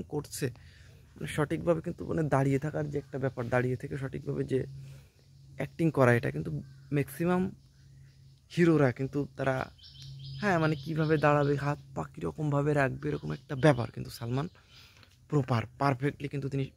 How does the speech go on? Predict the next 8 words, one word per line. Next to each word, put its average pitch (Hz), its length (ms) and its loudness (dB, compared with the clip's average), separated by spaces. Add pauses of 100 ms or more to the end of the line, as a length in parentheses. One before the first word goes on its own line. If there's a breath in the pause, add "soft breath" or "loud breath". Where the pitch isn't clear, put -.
(200)
শট 131 200 -4 (120)
দিতেন 110 200 -4 (260)
ক্যামেরার 123 360 -4
সামনে, 123 260 -4
তিনি 117 120 -8 (600 loud breath)
একদম 190 360 2
হিরো, 160 300 8 (440)
হিরোইজম 160 360 0